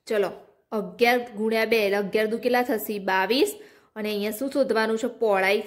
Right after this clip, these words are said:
શોધવાની છે, બરાબર? તો લખીશું આપણે અહીંયા કે પહોળાઈ બરાબર ચુવાલીસ ભાગ્યા બાવીસ કરીશું, બરાબર?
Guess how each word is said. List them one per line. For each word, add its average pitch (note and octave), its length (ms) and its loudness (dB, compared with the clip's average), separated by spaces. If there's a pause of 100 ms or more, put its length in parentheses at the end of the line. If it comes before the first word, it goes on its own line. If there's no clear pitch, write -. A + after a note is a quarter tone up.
શોધવાની G3+ 460 0
છે, F3 160 -16 (500)
બરાબર? A3+ 380 0 (480)
તો G#3 80 -2
લખીશું B3 520 0
આપણે G#3 240 -4
અહીંયા G3+ 580 -6 (1900)
કે G#3+ 140 2 (800)
પહોળાઈ G#3 680 0
બરાબર F#3 680 -2 (920)
ચુવાલીસ G#3+ 720 0
ભાગ્યા F#3+ 680 0 (140)
બાવીસ G3 480 0
કરીશું, E3 400 -10 (240)
બરાબર? A3+ 280 2